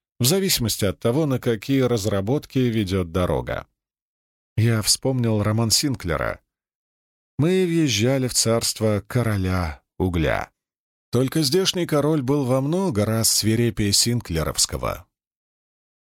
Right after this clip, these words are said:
Однако поселок за воротами производил даже симпатичное впечатление и чем-то напоминал виденные мною во Франции.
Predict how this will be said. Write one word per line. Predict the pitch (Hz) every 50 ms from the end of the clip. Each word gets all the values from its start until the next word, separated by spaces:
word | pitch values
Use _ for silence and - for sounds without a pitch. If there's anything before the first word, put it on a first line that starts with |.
| _ _ _ _ _ -
Однако | 101 120 131 151 196 214 214 - 208 202 190
поселок | 180 185 175 - - 185 175 165 143
за | 120 139 139
воротами | 135 143 165 185 - 175 165 160 156
производил | - - 151 147 123 123 143 139 131 180 175
даже | 143 143 156 160 139 170 165
симпатичное | - - 156 151 139 - 143 135 123 - - 131 139 - - - 151 151 151
впечатление | 147 - - 156 139 - 165 156 - 175 185 180 151 101 71 62 60 - _ _ _ _ _ _ _ _ -
и | 110 113
чем-то | - - - 196 202 175 - - 165
напоминал | 160 156 156 - - 139 135 135 131 139 151 151 139
виденные | 117 135 143 127 135 131 127 123 117
мною | 120 120 127 135 131 123 110
во | 107 117 107
Франции. | - - 120 117 98 - - - - 131 123 - -